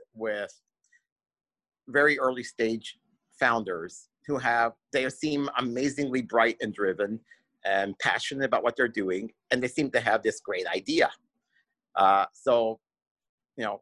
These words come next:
I always, you know, my favorite slogan, uh, as I've mentioned, I think my favorite slogan, uh, is, um, "Everyone's smart and ideas are cheap." And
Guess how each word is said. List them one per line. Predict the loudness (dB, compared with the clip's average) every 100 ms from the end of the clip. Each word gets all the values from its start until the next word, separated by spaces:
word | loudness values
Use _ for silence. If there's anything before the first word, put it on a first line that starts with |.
| -2
I | 2
always, | 2 2 -2 -4
you |
know, | -4
my | 0 -2
favorite | 2 0 0
slogan, | -2 2 2 2 -2 -4 _ -2
uh, | 2 4 2 0 -2
as | 0
I've | 2 0
mentioned, | -2 -4 -2 -4 -4
I |
think | -6 -4
my | 0
favorite | 2 4 2
slogan, | 0 0 2 0 0
uh, | -2 -2
is, | 2 4 4 0 -8 _ _ _ _ _ _ _ _ _ _ 2
um, | 4 4 2 -8 _ _ _ _ _ _ _ _ _ _
"Everyone's | 2 4 2 0 -4
smart | -4 2 2 2 -6
and | -6
ideas | -6 -4 -4 -4
are |
cheap." | -6 -10 -14 -20 -20 _ _ _ _ _ _ 0
And | 0